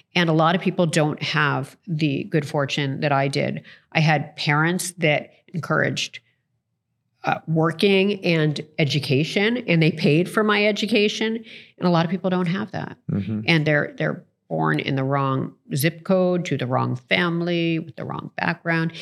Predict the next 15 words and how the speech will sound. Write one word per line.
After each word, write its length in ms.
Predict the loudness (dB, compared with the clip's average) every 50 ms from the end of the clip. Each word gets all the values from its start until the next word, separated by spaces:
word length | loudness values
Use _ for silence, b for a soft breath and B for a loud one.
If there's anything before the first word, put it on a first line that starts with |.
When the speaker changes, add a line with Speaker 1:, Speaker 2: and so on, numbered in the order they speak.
| B B
Speaker 1:
So 380 | -4 2 4 4 4 2 0 -6 -6 0
what 460 | 2 4 4 4 0 -4 -10 -10 -6
the 80 | -4 0
foundation 600 | 2 2 4 4 4 4 2 2 2 0 -2 -2
does, 260 | 0 0 0 0 0
what 120 | -2 -2 0
we 100 | 0 0
do 220 | 0 0 0 2 0
is 180 | 0 -2 -2
we, 400 | -2 -2 0 0 0 -2 -4 B B B B B B B B B B B B _
we, 440 | -2 -2 0 0 -2 -4 -8 -12 _ _ _ _ _ -2
um, 420 | 0 2 2 2 0 -4 -8 -10 -14 _ _ _ _ _
support, 640 | -6 -2 -2 -2 0 0 0 0 0 0 -4 -10 _ _ _
you 160 | -16 -16 -16
know 60 | -16